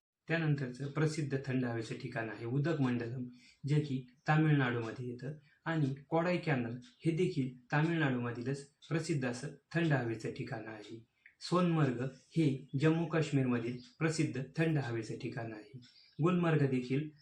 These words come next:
जम्मू काश्मीरमधील प्रसिद्ध असं थंड हवेचं ठिकाण आहे. त्याचबरोबर लेह हे देखील प्रसिद्ध असं थंड हवेचं ठिकाण लडाखमध्ये येतं. माउंट आबू, जे की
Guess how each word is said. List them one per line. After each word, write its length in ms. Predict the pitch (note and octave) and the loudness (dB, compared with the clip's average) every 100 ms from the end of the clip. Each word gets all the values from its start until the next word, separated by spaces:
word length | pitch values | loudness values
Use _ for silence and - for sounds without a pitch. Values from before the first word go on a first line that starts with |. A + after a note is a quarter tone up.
| _ _ _ _ _ | _ _ _ _ _
जम्मू 220 | C3+ E3+ F3 | 0 2 2
काश्मीरमधील 720 | D#3+ - B2+ A#2 A#2+ A2+ D3 - - _ _ _ _ _ _ - | 2 0 0 -2 -4 -4 -6 -10 -20 _ _ _ _ _ _ 2
प्रसिद्ध 400 | D3 - - C3 | 2 2 -2 -4
असं 180 | - D#3+ - | -4 -8 -2
थंड 200 | F3+ D#3 | 2 2
हवेचं 320 | A#2+ A2+ B2 | 2 0 -4
ठिकाण 300 | B2 A#2+ A2+ | -6 -8 -10
आहे. 220 | G#2+ G#2 - _ _ _ | -12 -16 -20 _ _ _
त्याचबरोबर 560 | - D#3+ C#3+ C3+ A#2+ A#2 C#3 - | 0 2 4 2 0 -4 -6 0
लेह 320 | D#3 F3+ D3+ B2+ | 4 6 4 2
हे 400 | C#3 - - E3+ | -4 -8 0 0
देखील 420 | D#3 D#3 C3+ C3+ - - - | 2 0 0 -2 -4 -12 -2
प्रसिद्ध 380 | D#3+ D#3 D#3+ C#3+ | 0 2 0 0
असं 180 | C3+ B2 | 0 -2
थंड 200 | C3 C3+ | 0 0
हवेचं 320 | B2 A2+ C#3 | 0 -2 -4
ठिकाण 420 | C3 B2+ B2+ D3 - - - | -8 -6 -4 -4 -6 -14 -2
लडाखमध्ये 580 | C#3+ D3 B2 A2+ G#2 G#2+ | 2 4 2 -2 -6 -6
येतं. 200 | G#2 - - _ - _ _ _ _ _ - _ _ _ _ | -8 -12 -20 _ -20 _ _ _ _ _ -20 _ _ _ _
माउंट 280 | C#3+ E3 C#3+ | 2 2 2
आबू, 260 | C3 A#2+ C3 - B2+ | 0 -2 -8 -8 -2
जे 140 | D3 | 0
की 340 | D3 B2+ - | 0 -2 -4